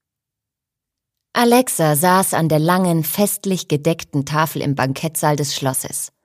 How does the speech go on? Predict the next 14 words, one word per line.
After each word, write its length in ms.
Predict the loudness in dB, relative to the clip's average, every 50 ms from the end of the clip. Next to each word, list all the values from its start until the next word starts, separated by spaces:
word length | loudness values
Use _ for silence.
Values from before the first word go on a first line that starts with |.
| _ _ _ _ _ 0
Ihre 200 | 2 4 4 4
Hände 420 | 4 4 4 4 4 4 4 2 0
zitterten 480 | 0 -2 -2 0 0 -2 0 0 0 2
so 180 | 2 0 0
heftig, 560 | 0 -2 -2 -4 -4 -4 -2 -2 -2 -2 -4 -8 -14 -18 -18 -14 -6 -2
dass 160 | -2 -2 0
sie 100 | -2 -4
kaum 320 | -2 0 2 2 2 2
Gabel 380 | 2 2 4 4 4 4 2 0
und 160 | 0 -2 0
Messer 300 | 0 0 0 0 0 0
halten 300 | 0 0 0 0 -2 -2
konnte. 400 | -2 -2 -6 -8 -8 -8 -12 -14 -14 _ _ _ _ _ _ _ _ _ _ _ 2
Unruhig 680 | 6 6 8 8 8 6 6 4 4 4 2 0 -4